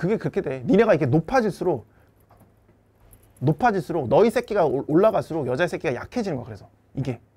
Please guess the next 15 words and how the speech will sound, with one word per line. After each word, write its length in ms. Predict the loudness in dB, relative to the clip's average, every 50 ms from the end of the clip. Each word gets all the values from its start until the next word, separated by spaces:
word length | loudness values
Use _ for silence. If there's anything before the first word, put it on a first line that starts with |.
| _ _ _ _ _ _ _ _ _ -12
과거에는 640 | -4 0 2 4 6 6 6 4 4 2 2 0 -2 -4 _ _ _ _ _ _ _ _ 0
모든 360 | 4 6 6 8 8 6 6
여자만 400 | 6 4 4 2 2 2 0 -2
보면 200 | -4 -4 -6 -6
다 120 | -6 -4
새끼 240 | -2 -2 -2 -2 -2 -2
보이잖아. 380 | 0 0 0 0 -2 -8 -8 -8 -8 -10 -10 -10 -18 -16 -12 -10 -10
<laughs> 360 | -10 -10 -12 -14 -14 -12 -8 -6
그치? 140 | -4 0 2
그러니까 240 | 2 2 2 4 4
모든 360 | 4 6 6 4 4 4 6
여자만 340 | 6 6 6 4 4 4 2
봐도 180 | 2 2 0 0
다 120 | -2 -4
풀 180 | -4 -2 -4